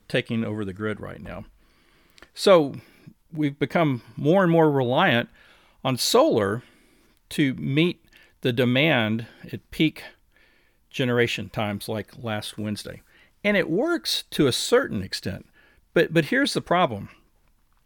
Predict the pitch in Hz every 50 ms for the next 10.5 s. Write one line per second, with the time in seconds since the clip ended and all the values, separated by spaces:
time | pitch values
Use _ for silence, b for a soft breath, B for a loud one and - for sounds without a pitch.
0 | _ - - - - 147 151 156 156 151 151 147 135 127 - - b b b b
1 | b b b b b b b b b b b b b _ _ _ - - 143 120
2 | - - 190 190 180 151 117 - - - - 190 185 - - - B B B 147
3 | 123 143 143 139 131 131 147 190 202 - - 110 101 113 110 b b b b b
4 | b b b b b b b b b - 226 - 131 131 139 135 123 113 - b
5 | b b b b b b - 135 143 151 156 - - 151 131 120 110 - 135 165
6 | 208 233 - - - _ - - 110 110 107 104 - - - - 131 127 120 117
7 | 113 - _ _ - - 127 - 123 113 107 101 101 101 104 113 - _ b b
8 | b b b b b b b b b b 185 170 214 294 302 240 185 151 131 160
9 | 165 170 160 156 147 151 - - - - - - 143 143 139 131 120 - - -
10 | - 127 123 123 127 139 156 165 175 180